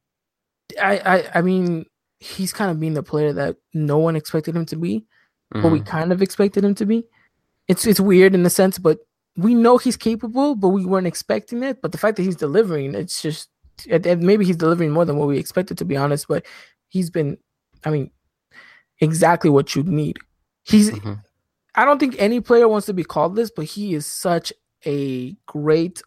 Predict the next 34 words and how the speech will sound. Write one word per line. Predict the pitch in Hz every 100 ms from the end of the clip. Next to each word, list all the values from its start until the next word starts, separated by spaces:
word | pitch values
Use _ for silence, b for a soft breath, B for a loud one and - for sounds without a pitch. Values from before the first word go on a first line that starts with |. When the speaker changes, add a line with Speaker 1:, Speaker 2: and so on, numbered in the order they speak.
| _
Speaker 1:
alternative | 151 143 156 147 143 -
off | - -
the | -
bench, | 190 143 214 - - b b b b b _
whether | - 160 170 160 160 147
it's, | 139 - - - -
you | 151
know, | 143
maybe | 143 139
swapping | - 156 143
him | 139 139
out | 139 -
during | - 139
second | 131 185 185 202
half, | 220 220 -
or | 147
maybe | 156 175 170
he's | - 180
playing | - 170 165 160
in | 196 170 175
for | - 156
someone | - 156 156
who | 160
has | 165 151
a |
little | 190 175
bit | 165 143
more | 143
of | 143 -
tired | 151 147 147
legs | 147 180 185
the |
next | 190 196 190
game. | 214 220